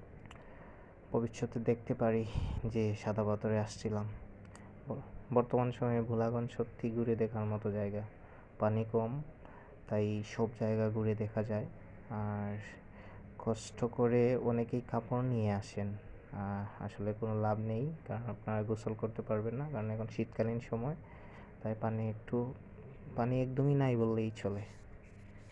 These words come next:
সব মিলিয়ে তারপরে বাঁশের ব্রিজ আছে, আহ,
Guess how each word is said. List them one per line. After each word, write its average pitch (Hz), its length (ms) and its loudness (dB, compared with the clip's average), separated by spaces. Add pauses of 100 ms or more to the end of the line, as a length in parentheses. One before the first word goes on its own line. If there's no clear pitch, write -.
(480)
সব 110 160 2
মিলিয়ে 113 520 2 (1900)
তারপরে 117 560 10 (720)
বাঁশের 110 340 8
ব্রিজ 113 280 6
আছে, 120 260 4 (260)
আহ, 104 60 0